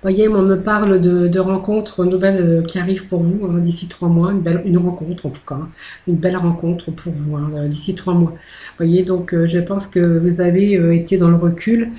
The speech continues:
dans la réflexion. Vous savez aujourd'hui que cette personne, euh, qui essaie de revenir, hein, de votre pensée, de votre passé, euh, voilà, vous êtes, euh, dans la réflexion, vous avez pris du recul et je pense que vous allez vous libérer,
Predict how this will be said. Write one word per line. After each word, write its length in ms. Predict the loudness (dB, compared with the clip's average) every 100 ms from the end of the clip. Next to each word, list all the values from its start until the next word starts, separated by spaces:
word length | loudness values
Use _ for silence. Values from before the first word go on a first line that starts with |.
| -16 -18 -14
dans 160 | -2 2
la 100 | 2
réflexion. 640 | 0 -2 -4 -4 -2 0
Vous 140 | 0 -2
savez 320 | -2 0 2
aujourd'hui 320 | 2 2 0
que 80 | -2
cette 180 | -4 -2
personne, 500 | -4 -2 -2 0 0
euh, 380 | 2 2 2 0
qui 240 | 0 0
essaie 220 | 2 0
de 100 | 0
revenir, 480 | 0 2 4 4 4
hein, 160 | 2 2
de 140 | 2
votre 320 | 0 -4 -6
pensée, 420 | -4 -4 -2 -4
de 160 | -2 -2
votre 400 | -4 -4 -4 -4
passé, 540 | -4 -4 0 0 0 -6 -16 -18 -18 -18 -12 -2
euh, 500 | 0 2 2 2 0
voilà, 240 | 0 -2 0
vous 240 | 0 2
êtes, 240 | 0 0
euh, 500 | -2 -2 -4 -6 -8 -6
dans 120 | -2 0
la 100 | 0
réflexion, 560 | 0 -2 -4 -2 0
vous 160 | 0 0
avez 140 | -2
pris 180 | -2 0
du 80 | 2
recul 560 | 0 -4 0 0 2
et 220 | 0 0 0
je 100 | -2
pense 300 | -4 -8 -4
que 100 | -2
vous 140 | 2
allez 160 | 2 2
vous 120 | 2
libérer, 580 | 0 0 0 0 -2